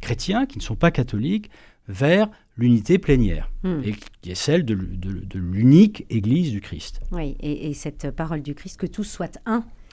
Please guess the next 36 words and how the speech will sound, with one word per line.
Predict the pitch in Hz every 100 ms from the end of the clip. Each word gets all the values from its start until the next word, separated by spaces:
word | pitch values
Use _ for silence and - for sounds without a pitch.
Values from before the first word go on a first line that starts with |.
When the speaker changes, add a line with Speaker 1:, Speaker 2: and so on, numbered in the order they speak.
| - -
Speaker 1:
C'est | 175
Speaker 2:
C'est, | 185
Speaker 1:
ça, | 123
c'est | - 117
le |
Speaker 2:
c'est, |
Speaker 1:
princi-, | - 170 160
Speaker 2:
c'est |
Speaker 1:
c'est | 156
le | 180
Speaker 2:
vraiment |
Speaker 1:
point | 202
de | 190
Speaker 2:
fondé | 160
Speaker 1:
départ. | 156 110
Speaker 2:
sur | -
ce, | - 143 135 139
ce | -
principe. | - 147 131 - -
Speaker 1:
C'est | 117
le |
fondement, | - 151 131 104
c'est | 90 110
le | 98
fondement | - 123 139 131
de, | 107 101
de, | 95 92
de, | 92 92
de | 98
la | 104
démarche | 131 139 135 123
écuménique. | 123 104 95 - 180
Speaker 2:
Mhm. | 165 151 - - -
Alors, | 170 180 180
cette, | 208 202 196
euh, | 180 170 165